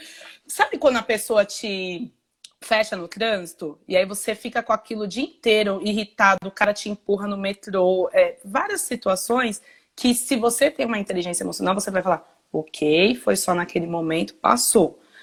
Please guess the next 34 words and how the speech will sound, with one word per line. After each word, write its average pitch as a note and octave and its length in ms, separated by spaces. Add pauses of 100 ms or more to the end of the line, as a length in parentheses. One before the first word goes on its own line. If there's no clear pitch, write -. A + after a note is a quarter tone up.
(140)
Agora, A3 260
se A#3+ 160
você A#3+ 480
já C#4+ 160
tá C4+ 160
com C4 100
um B3+ 60
turbilhão B3 360
de B3+ 140
coisas, A3 320
você - 100
já A3 120
tá B3 120
indo B3+ 160
trabalhar A#3+ 380
estressado, A#3 640
você A#3 60
nem A#3 120
queria C4 240
tá A#3+ 100
indo A#3 140
trabalhar, A3 580 (240)
pronto, F#3 360
aquele B3 440
acontecimento. C4 600
Quando F3+ 180
você E3+ 200
acordou F#3+ 260
atrasado, F#3 500
você A3+ 220
já G3+ 100
levou G3 220
pra G3+ 120
você. - 300